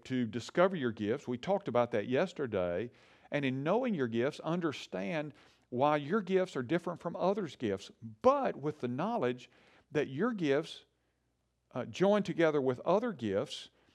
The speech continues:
help God accomplish the purpose and helps the body of Christ function in a healthy kind of way. So it's really good that you combine with others of different gifts to bring about success in the kingdom of God.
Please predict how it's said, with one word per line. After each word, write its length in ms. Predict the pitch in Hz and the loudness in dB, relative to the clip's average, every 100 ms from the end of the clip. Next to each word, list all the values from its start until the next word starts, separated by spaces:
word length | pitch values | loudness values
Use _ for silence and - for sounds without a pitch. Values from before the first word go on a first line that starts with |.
| _ - | _ -8
help 440 | 170 202 202 139 | 0 0 -2 -4
God 320 | 165 156 156 | -2 0 0
accomplish 760 | 143 127 - 190 196 143 135 - | -2 -6 -4 -4 -4 -6 -8 -10
the 100 | 120 | -12
purpose 500 | - 202 202 139 - | -6 -4 -4 -6 -6
and 220 | 135 127 | -6 -2
helps 320 | 156 180 - | -2 -2 -4
the 120 | - | -6
body 460 | 104 101 165 233 202 | -4 -2 -2 -2 -2
of 100 | 135 | -4
Christ 360 | - 113 120 - | -2 -2 -2 -6
function 600 | 180 180 - 143 127 123 - - - | -6 -6 -6 -8 -8 -10 -18 -20 -12
in 160 | - 135 | -4 -2
a 80 | 120 | -2
healthy 460 | 117 190 185 185 | -2 -2 -2 -4
kind 340 | 180 151 131 135 | -6 -4 -4 -4
of 100 | 143 | -4
way. 380 | - - - - _ _ _ _ - | -4 -4 -6 -14 _ _ _ _ -6
So 180 | - 156 | 0 0
it's 140 | 143 | 2
really 400 | 135 214 175 135 | 6 8 8 4
good 600 | 117 110 180 131 101 113 - _ - | 2 2 4 6 4 0 -12 _ -4
that 240 | 127 - | -4 -2
you 320 | 151 147 131 - | -2 0 -2 -2
combine 580 | - 143 117 151 156 127 | -4 -4 0 0 0 0
with 140 | 120 - | -2 2
others 400 | 156 143 123 117 | 2 2 -2 -4
of 120 | 101 | -2
different 380 | 147 135 110 107 | -2 0 -2 0
gifts 400 | 175 117 - - _ _ _ _ - | 2 2 -2 -18 _ _ _ _ -6
to 100 | 120 | 0
bring 300 | 135 139 123 | 2 2 2
about 540 | 110 113 117 110 - | 2 2 2 0 -6
success 760 | - 123 - - 151 123 - - _ _ - | -12 -12 -8 -2 0 0 -2 -18 _ _ -6
in 100 | 113 | -6
the 80 | 101 | -4
kingdom 380 | - 110 95 90 | -4 -4 -4 -6
of 100 | - | -6
God. 300 | 101 95 | -8 -8